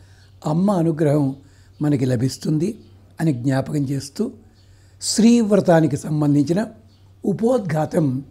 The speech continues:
మరి బంగాళాఖాతం అంత విస్తారం కాకుండా క్లుప్తంగా చెప్పుకున్నామని జ్ఞాపకం చేస్తూ, రేపటి నుంచి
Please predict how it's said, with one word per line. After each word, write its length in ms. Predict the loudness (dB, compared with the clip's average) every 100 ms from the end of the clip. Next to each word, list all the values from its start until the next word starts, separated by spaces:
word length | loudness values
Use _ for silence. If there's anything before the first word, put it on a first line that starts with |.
| -20 -20 -16 -4
మరి 540 | 2 4 4 2 0 -10 -20 -8
బంగాళాఖాతం 840 | 0 2 6 8 8 6 4 0 0
అంత 140 | -2
విస్తారం 480 | -2 -4 -2 -2 -2
కాకుండా 560 | -4 -10 -10 -10 -10 -12 -18 _ _ _ _ -18
క్లుప్తంగా 680 | -16 -14 -4 0 2 2 0 -4 -20 -20 -16 -12
చెప్పుకున్నామని 640 | -8 -4 -2 0 -2 -4 -8 -18 -20 _ -4
జ్ఞాపకం 420 | 0 0 -2 -6
చేస్తూ, 480 | -6 -10 -8 -8 -8 -14 -20 -20 -20 -8
రేపటి 540 | -4 4 4 4 2 0
నుంచి 440 | 0 -2 -4 -4